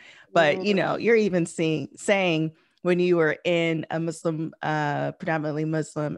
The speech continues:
Speaker 1: area, and you were given deeper understanding of Jesus, that's powerful.
Speaker 2: Yes, yes. Oh, Jesus, look at Jesus from Eastern eyes. It's
Speaker 1: Mm-hmm.
Speaker 2: amazing. You see this Messiah of honor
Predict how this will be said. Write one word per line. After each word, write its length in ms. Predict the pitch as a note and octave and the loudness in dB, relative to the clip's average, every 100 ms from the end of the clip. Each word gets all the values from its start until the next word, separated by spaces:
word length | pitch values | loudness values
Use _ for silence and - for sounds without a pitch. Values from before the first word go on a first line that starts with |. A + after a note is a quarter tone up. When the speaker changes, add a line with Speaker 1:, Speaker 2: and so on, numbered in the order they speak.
| - | 0
Speaker 1:
area, 580 | E3+ E3 E3 D#3+ D3+ D3+ - _ _ _ | 2 2 0 0 0 -4 -18 _ _ _
and 580 | E3+ E3+ E3 D#3 D#3 D#3 - - | -2 2 2 0 -2 -4 -12 -4
you 140 | F3 | 0
were 280 | E3 D3+ C#3+ _ _ _ _ _ | 0 0 -4 _ _ _ _ _
given 280 | G3+ F3 E3 | 2 2 0
deeper 260 | E3+ E3 | 0 0
understanding 500 | D#3+ D#3 F3 D3 D3 | 0 0 -2 -4 -4
of 80 | C#3 | -8
Jesus, 500 | C#3+ A#3 B3 C3+ - | -2 -2 -2 -4 -4
that's 220 | - A3 | -6 -6
powerful. 680 | - - - G#3+ - - - _ _ _ _ _ _ _ _ _ _ _ _ _ _ _ _ _ _ _ | -8 -4 -4 -4 -8 -12 -12 _ _ _ _ _ _ _ _ _ _ _ _ _ _ _ _ _ _ _
Speaker 2:
Yes, 480 | G#3 F#3 F3+ F3 _ - | -16 -12 -12 -14 _ -18
yes. 140 | F3 _ - - | -18 _ -20 -2
Oh, 140 | B3 | -2
Jesus, 480 | G#3+ B3+ B3+ B3 - | 0 -2 0 -2 -2
look 340 | A3 G#3+ A3 A3+ | -6 -2 -2 -2
at 140 | A#3+ | -6
Jesus 360 | G3+ G#3+ A3 G#3+ | -4 -4 -6 -6
from 160 | F#3 - | -10 -4
Eastern 400 | F#3+ - A3 G3 | -6 -4 -6 -4
eyes. 420 | - F#3+ G3+ G#3+ - _ _ _ _ | -2 0 -2 -4 -12 _ _ _ _
It's 160 | G3+ F3 | -4 -2
Speaker 1:
Mm-hmm. 140 | F#3+ | -2
Speaker 2:
amazing. 640 | F3+ F3+ F#3 F3 F3 F3 - | -4 -4 -6 -4 -4 -6 -6
You 180 | F#3 F#3+ | -8 -8
see 440 | - _ G#3+ G3+ | -8 _ -8 -8
this 280 | F3+ G3+ - | -8 -10 -10
Messiah 1400 | F#3 F3+ - _ _ _ _ _ _ _ - F#3 F#3 F#3 | -10 -10 -10 _ _ _ _ _ _ _ -2 0 0 -2
of 140 | E3+ - | -4 -6
honor 600 | E3+ F3 E3+ D#3+ E3 | -6 -6 -4 -6 -6